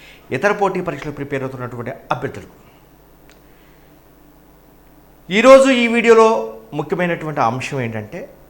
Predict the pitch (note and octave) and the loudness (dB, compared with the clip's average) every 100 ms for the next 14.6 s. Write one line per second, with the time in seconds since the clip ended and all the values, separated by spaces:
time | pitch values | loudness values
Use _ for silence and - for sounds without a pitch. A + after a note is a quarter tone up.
0 | _ _ - A#2+ B2+ D3 D3 D3 D3 F#3 | _ _ -10 -6 -6 -6 -8 -8 -8 -12
1 | - - - _ _ _ _ - _ _ | -12 -16 -20 _ _ _ _ -20 _ _
2 | - A#2 B2+ A2+ A#2 - C3 A#2 A#2 B2+ | -10 -6 -6 -2 -2 -2 -4 -4 -4 -8
3 | C3+ C#3+ - A#2+ - C#3+ D#3 - - - | -8 -10 -10 -14 -12 -12 -12 -18 -20 -20
4 | - - - - - - C#3+ C3+ C#3 C3 | -20 -20 -20 -20 -20 -10 -6 -4 -4 -4
5 | C3 D3+ D3 - - - - - - B2 | -4 -2 -4 -6 -20 -20 -20 -10 0 2
6 | C#3 C3 C3+ E3+ - - - - - - | 2 0 -2 -6 -14 -20 -20 -20 -20 -20
7 | - - - - - - - C3 B2+ - | -20 -20 -20 -20 -20 -20 -6 -4 -2 -4
8 | D#3+ D3 C3+ C#3 B2+ C#3 B2+ A#2 C#3 B2+ | 0 0 0 -4 -4 -4 -2 0 2 0
9 | - - - - - C3+ D#3+ F#3 F3 D#3 | -4 -18 -20 -16 -6 -6 -4 -2 -2 -4
10 | C3 B2+ C#3+ C3 A#2+ - A#2 A#2+ A2 A#2+ | -6 -6 -8 -8 -10 -12 -8 -8 -10 -10
11 | A#2 A#2 B2+ - - - - A#2 C#3 D#3 | -8 -8 -12 -18 -20 -20 -10 -4 -2 0
12 | D#3 C3+ B2+ C3 A#2+ F#2 - - - - | -2 -4 -8 -6 -6 -6 -12 -20 -20 -20
13 | - - B2+ C3+ D#3+ D3 C3 B2 A#2 C#3 | -12 0 0 0 -6 -6 -4 -4 -4 -6
14 | C#3 C3 C3 A#2 F#2+ - | -6 -6 -4 -4 -4 -10